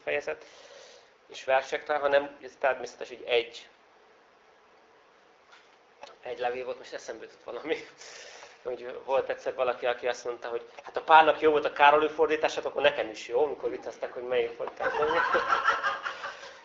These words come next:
És, <laughs> és ez eszembe jutott, hogy nem, nem így, tehát nem Károly fordításba írtam <laughs> a leveleket, de ez egy aranyos kis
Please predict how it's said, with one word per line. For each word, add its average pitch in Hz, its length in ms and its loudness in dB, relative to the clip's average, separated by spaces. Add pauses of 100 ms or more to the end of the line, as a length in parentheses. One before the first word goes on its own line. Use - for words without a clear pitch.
(160)
És, - 180 -6 (800)
<laughs> - 960 -6
és 131 60 -6
ez 131 180 -2
eszembe 123 380 -2
jutott, 123 300 -8
hogy 127 260 -12 (720)
nem, 143 160 8
nem 156 300 8
így, 143 360 -2
tehát - 200 -12
nem 185 220 8
Károly 139 380 6
fordításba 135 640 -2
írtam 135 280 4 (240)
<laughs> - 300 2
a 151 220 10 (600)
leveleket, 160 680 6 (420)
de 135 120 4
ez 131 120 4
egy 127 240 -6
aranyos 123 380 2
kis 95 120 -16